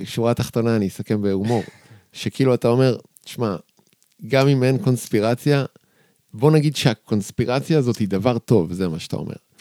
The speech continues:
Speaker 1: שכדאי מוטב ש-, שיהיו אנשים שהם יושבים ומתכננים דברים בסקלות
Speaker 2: אה, לא,
Speaker 1: גדולות,
Speaker 2: לא, לא,
Speaker 1: מאשר
Speaker 2: אני לא,
Speaker 1: להגיד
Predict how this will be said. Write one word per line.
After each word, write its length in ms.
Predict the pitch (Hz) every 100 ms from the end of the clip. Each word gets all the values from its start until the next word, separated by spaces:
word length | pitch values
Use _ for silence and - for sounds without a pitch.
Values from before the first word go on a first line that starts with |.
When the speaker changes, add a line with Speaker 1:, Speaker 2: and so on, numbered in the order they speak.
| _ -
Speaker 1:
שכדאי 680 | - - - 120 117 151
מוטב 500 | 156 151 - 143 139 117
ש-, 160 | - 113 - -
שיהיו 480 | - 123 120 139 135
אנשים 420 | 127 - 147 127
שהם 360 | - 110 98 - _ _ _ _ _ _ _ -
יושבים 480 | 120 - 120 147 127
ומתכננים 800 | 113 107 117 - 120 120 135 123
דברים 480 | 110 110 117 127 107
בסקלות 580 | 104 - - 135 - 135
Speaker 2:
אה, 40 |
לא, 80 | 123
Speaker 1:
גדולות, 360 | 117 139 131
Speaker 2:
לא, 60 | 147
לא, 100 | 143
Speaker 1:
מאשר 340 | 110 113 135
Speaker 2:
אני 40 | 131
לא, 60 |
Speaker 1:
להגיד 420 | 127 123 139 120